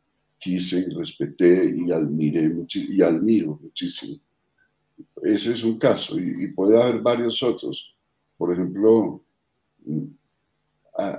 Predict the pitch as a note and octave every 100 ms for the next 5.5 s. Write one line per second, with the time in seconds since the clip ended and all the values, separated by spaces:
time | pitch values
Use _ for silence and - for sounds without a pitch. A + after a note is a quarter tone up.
0 | G#2 A2 A#2+ C3+ - - _ _ - A2
1 | A#2+ C3 C3 B2 B2 - G2 F#2+ - -
2 | _ _ _ _ G#2 A2 A2+ A#2+ A#2+ G2+
3 | F2+ - F#2 A2 A2 F2+ F#2 A#2 F2+ -
4 | - _ _ _ _ _ _ _ _ _
5 | _ - A2+ C#3